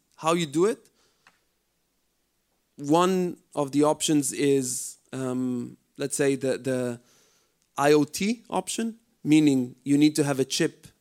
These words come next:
in the ball and in the shirts of the players, which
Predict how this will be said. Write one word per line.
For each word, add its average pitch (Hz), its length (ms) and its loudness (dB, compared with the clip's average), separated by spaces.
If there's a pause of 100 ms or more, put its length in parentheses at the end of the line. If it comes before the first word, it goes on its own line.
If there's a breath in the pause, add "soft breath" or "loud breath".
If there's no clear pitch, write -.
in 165 160 2
the 151 80 4
ball 139 420 2 (320)
and 147 420 4
in 143 220 2
the 127 440 0 (260)
shirts 143 480 0
of 127 120 -4
the 117 80 -10
players, 160 360 -4
which 139 280 -4